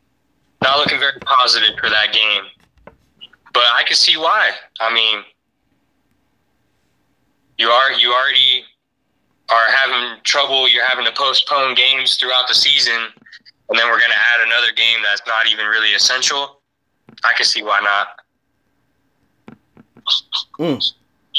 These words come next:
Speaker 2: As a fan, I wanna see it,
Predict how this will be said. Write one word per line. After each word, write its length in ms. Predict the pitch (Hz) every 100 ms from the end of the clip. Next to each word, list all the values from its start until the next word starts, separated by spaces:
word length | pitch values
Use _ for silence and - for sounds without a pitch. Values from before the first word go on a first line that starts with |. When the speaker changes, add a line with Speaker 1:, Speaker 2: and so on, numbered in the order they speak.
| - - - _ _ _ - - - - - _ - - - - - - - _ _ _ _ _ _ _ _ _ _ - _ _ _ _ -
Speaker 2:
As 260 | 180 180
a 80 | 170
fan, 760 | - - 214 220 233 240 247 - _ _ _ _ _ _ _ _ _ _ _ _ _ _ _ _ _ _ _ _ _ _ _ _ _ _ - -
I 140 | 135
wanna 340 | 127 139 170
see 360 | 170 - 185 196
it, 180 | 202